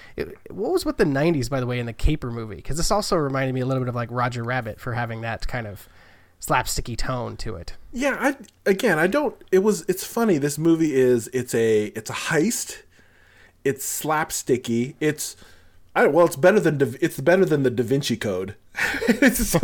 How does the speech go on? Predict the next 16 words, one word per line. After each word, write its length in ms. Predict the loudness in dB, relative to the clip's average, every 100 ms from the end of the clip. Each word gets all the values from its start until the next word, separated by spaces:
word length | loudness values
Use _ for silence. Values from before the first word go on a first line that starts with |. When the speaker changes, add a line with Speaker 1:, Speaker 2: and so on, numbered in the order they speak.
| 8
Speaker 2:
it's 180 | 8 4
basically 480 | 4 4 4 4 4
the 100 | 4
Da 120 | 0
Vinci 340 | 0 0 0
Code, 480 | 0 4 6 6 2 -4 -14 -12 -8 -2
except 420 | -2 2 2 2
it's 140 | -2
better. 480 | -2 0 0 0 -4 -10 -20 -20 -20 -20 -20 -4
And, 300 | 2 4 4 4
and 120 | 4
then 100 | 4
they 100 | 2
sing. 460 | 2 4 4 4 -8 -20 -20 -20 _ _ _ _ -20 -10
Speaker 1:
Yeah. 160 | -4 -2
Speaker 2:
It's, 300 | -2 -4 -14